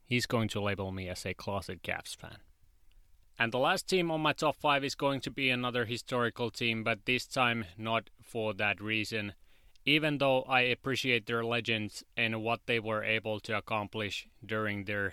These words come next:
heydays. But more so, I'm extremely intrigued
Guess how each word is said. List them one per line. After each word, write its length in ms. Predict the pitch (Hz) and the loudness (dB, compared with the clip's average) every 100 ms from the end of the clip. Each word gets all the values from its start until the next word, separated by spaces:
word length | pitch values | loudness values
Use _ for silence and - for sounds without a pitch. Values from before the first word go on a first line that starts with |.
| - | 0
heydays. 600 | 104 101 98 95 - - - - _ _ - | 2 2 0 -2 -4 -10 -16 -20 _ _ -2
But 160 | 156 156 | 0 2
more 260 | 147 143 | 4 4
so, 460 | 131 - 131 123 127 - | 2 2 2 2 -2 -2
I'm 260 | 127 123 120 | 2 2 2
extremely 680 | 120 - 135 139 139 135 131 | 0 -2 0 0 2 0 0
intrigued 600 | 117 - 123 113 104 | -4 -2 -2 -2 -4